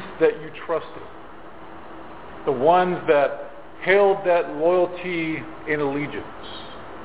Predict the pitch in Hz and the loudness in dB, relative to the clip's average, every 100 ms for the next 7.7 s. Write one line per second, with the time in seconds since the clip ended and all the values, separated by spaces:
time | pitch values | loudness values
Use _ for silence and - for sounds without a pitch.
0 | - - - - - - - - - - | -14 -14 -14 -14 -14 -14 -14 -14 -14 -14
1 | - 190 196 214 208 233 226 214 208 - | 0 2 4 2 4 4 4 0 -10 -6
2 | 233 233 - 202 143 156 113 101 - - | -4 -4 -6 -10 -6 -6 -6 -10 -14 -16
3 | - - - 165 180 185 170 202 208 208 | -16 -16 -12 -6 0 0 2 4 4 2
4 | 190 190 185 160 147 - - - 208 196 | 0 -4 -2 -2 -2 -8 -14 -6 -4 -4
5 | - 185 208 214 208 202 208 175 165 160 | -2 4 6 6 4 0 0 -2 -6 -4
6 | 170 196 190 - 190 185 175 165 - 165 | 0 0 0 -2 2 4 2 -2 -6 -6
7 | - - 185 - 135 117 | -6 0 0 0 -2 -2